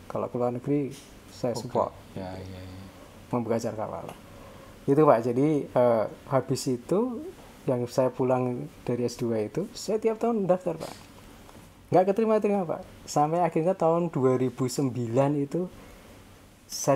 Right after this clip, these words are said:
Speaker 1: dapat beasiswa, Pak. Jadi sepuluh tahun, Pak.
Speaker 2: Oke, oke. Dua ribu sembilan ya, Pak, ya?
Speaker 1: Ya,
Speaker 2: Oke.
Speaker 1: dari S dua saya lulus sembilan sembilan.
Speaker 2: Iya.
Speaker 1: Eh, saya dapat beasiswa lagi S tiga, itu dua ribu sembilan.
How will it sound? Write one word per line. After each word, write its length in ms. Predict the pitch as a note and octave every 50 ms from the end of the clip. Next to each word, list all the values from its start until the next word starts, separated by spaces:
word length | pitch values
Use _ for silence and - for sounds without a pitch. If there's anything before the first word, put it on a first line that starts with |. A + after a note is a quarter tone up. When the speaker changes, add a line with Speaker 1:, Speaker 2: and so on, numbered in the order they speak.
| -
Speaker 1:
dapat 160 | C#3 G#2+ B2 A#2+
beasiswa, 480 | - B2 A2 G#2 - G#2+ - - A2
Pak. 220 | G#2 G#2 - - - - - -
Jadi 160 | - B2+ A#2
sepuluh 320 | C#3 - - - - D3 C#3
tahun, 400 | - - A#2 A#2 C3+ B2+ A#2+ A2
Pak. 120 | - G2 G2 - -
Speaker 2:
Oke, 160 | - - F2+
oke. 360 | E2 D#2+ E2+ F2+ - - F#2 F#2 -
Dua 160 | - G#2+ G2 G2+
ribu 240 | G#2 G2+ F2+ G#2
sembilan 380 | F#2+ - G2 F#2+ F#2+ F#2+ F#2+ F2+
ya, 120 | F2+ F2 E2+
Pak, 120 | E2 F2
ya? 80 | E2+ -
Speaker 1:
Ya, 60 | -
Speaker 2:
Oke. 180 | - - - - A2
Speaker 1:
dari 120 | A2 G#2 G2+
S 140 | - A2+ - -
dua 240 | - A2+ A2+ A2
saya 240 | G#2+ G#2 A#2 A#2 A#2+
lulus 240 | B2 A#2 A#2 A#2 A#2
sembilan 220 | - A#2+ A2 G#2+ G2
sembilan. 380 | - G#2+ G#2+ G#2 G#2+ A2+ B2 C#3+
Speaker 2:
Iya. 220 | D#3 G#2 F#2+ F2+ F2 - - - - - - - - - - - - - -
Speaker 1:
Eh, 360 | A2+ A2 G#2+ G#2 G#2 G2 F2+ F#2 A#2+ -
saya 200 | - - A#2 A#2+
dapat 180 | A#2 A2 - G#2+ -
beasiswa 400 | A#2+ A2 G#2 - A2 - - A#2 G#2+
lagi 300 | G#2+ G#2+ G2 - B2+ A2
S 160 | G2+ - -
tiga, 400 | A2+ A2+ - - A#2 B2 C#3 D#3 - - - - - - - - - -
itu 200 | - A2+ - C#3
dua 240 | C3 - A2+ A2 G#2+
ribu 240 | G#2+ G#2 - - A2+
sembilan. 400 | - A2+ G#2 G#2 G2+ F#2+ -